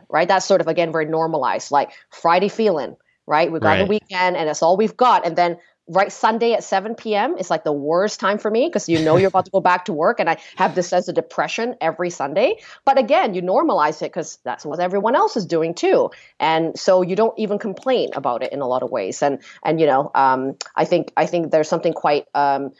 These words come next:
Speaker 1: dangerous about that complacency because a lot of us that live in the first world,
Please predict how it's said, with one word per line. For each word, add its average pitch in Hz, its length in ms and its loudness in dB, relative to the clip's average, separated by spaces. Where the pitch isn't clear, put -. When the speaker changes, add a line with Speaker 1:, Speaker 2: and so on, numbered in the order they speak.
Speaker 1:
dangerous 170 480 0
about 143 180 0
that 143 120 -2
complacency 143 760 -6
because 143 260 -2
a 147 60 4
lot 147 180 2
of 151 100 2
us 151 120 2
that 147 160 0
live 180 160 2
in 165 80 -2
the 151 60 0
first 143 300 -4
world, 143 340 2